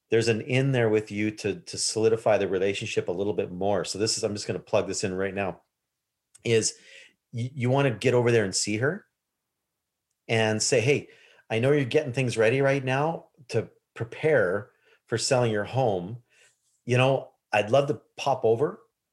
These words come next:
for five or ten minutes and just see what you're looking to do. And maybe I can give you some pointers and maybe save you some money or save you some effort in certain areas.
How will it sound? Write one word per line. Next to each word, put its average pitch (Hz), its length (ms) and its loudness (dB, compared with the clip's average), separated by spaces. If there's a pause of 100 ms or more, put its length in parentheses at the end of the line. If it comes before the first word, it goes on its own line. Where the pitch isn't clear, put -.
(160)
for 101 100 -6
five 117 280 2
or 117 40 -2
ten 117 260 -4
minutes 123 480 -2 (100)
and 107 120 -2
just 139 200 -2
see 151 160 0
what 143 200 -2
you're 123 80 0
looking 120 320 0
to 104 60 -4
do. 113 380 -2 (440)
And 107 260 0
maybe 139 200 2
I 135 60 4
can 139 100 -2
give 123 120 -2
you 127 60 0
some 104 180 -6
pointers 107 720 -4 (760)
and 107 500 0
maybe 120 160 0
save 127 320 0
you 143 80 -2
some 147 200 -2
money 147 240 2
or 120 100 2
save 120 280 0
you 123 60 -2
some 117 200 -2
effort 117 320 0
in 117 80 -10
certain 123 280 -2
areas. 131 420 0